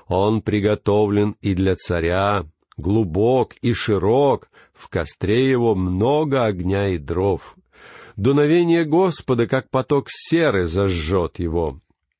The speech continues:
Здесь рассказывается о том, как Бог разберётся с Ассирией.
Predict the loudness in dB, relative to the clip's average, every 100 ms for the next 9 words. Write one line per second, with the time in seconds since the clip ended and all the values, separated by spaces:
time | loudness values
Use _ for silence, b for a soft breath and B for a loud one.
0 | _ _ _ b b b b b -4 0
1 | 0 0 -2 -6 -2 -2 -2 0 0 2
2 | 2 2 2 0 0 0 -2 -2 0 -2
3 | -2 -2 -2 0 0 0 0 0 0 -2
4 | -4 -2 -2 -2 -4 0 0 0 -2 -6